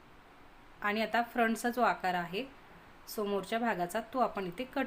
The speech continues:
करून घेणार आहोत. तर बरोबर दोनच पार्ट आपल्याला उचलून घ्यायचे आहे आणि ते कट करून घ्यायचे आहे. तर ही आपली बाहीची कटिंग झाली आहे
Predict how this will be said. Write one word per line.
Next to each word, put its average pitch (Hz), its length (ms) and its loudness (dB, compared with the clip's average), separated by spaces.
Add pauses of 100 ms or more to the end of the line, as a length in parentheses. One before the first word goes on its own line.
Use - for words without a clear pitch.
(140)
करून 180 240 -2
घेणार 165 280 -6
आहोत. - 200 -10 (640)
तर 196 140 0
बरोबर 202 300 2
दोनच 233 440 2
पार्ट 214 320 4
आपल्याला 202 260 -2
उचलून 208 380 -2
घ्यायचे 220 300 -2
आहे 214 260 -2 (520)
आणि 196 200 -2
ते - 340 -8 (220)
कट 285 140 4 (120)
करून 175 220 0
घ्यायचे 156 300 -10
आहे. 165 120 -8
तर 202 280 -2
ही 247 160 4
आपली 240 220 4
बाहीची 214 400 4
कटिंग 208 340 0
झाली 202 320 0
आहे 185 320 0